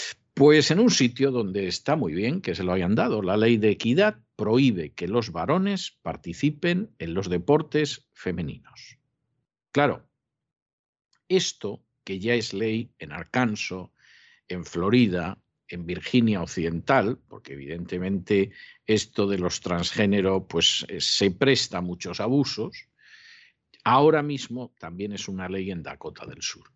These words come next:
¿Y por qué? Pues miren ustedes, muy sencillo. Hay deportes masculinos y femeninos, aunque sea políticamente incorrecto decirlo, porque, porque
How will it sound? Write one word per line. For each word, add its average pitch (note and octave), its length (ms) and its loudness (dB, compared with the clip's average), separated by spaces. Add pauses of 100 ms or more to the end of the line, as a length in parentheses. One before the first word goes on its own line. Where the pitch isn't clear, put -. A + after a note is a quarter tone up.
¿Y C3+ 100 6
por D3 300 4
qué? G#3+ 320 2 (800)
Pues A2 160 0
miren A#2 180 4
ustedes, D#2+ 340 -6
muy A#2 200 4
sencillo. - 640 -10 (380)
Hay F3+ 160 4
deportes A#2+ 540 0
masculinos F2 920 0
y E2+ 100 -6
femeninos, F2+ 760 2
aunque D#2 200 -4
sea G2 220 2
políticamente F#2 680 2
incorrecto E2+ 760 -2 (100)
decirlo, E2+ 840 0 (1000)
porque, D#3+ 600 6 (380)
porque A2+ 560 -2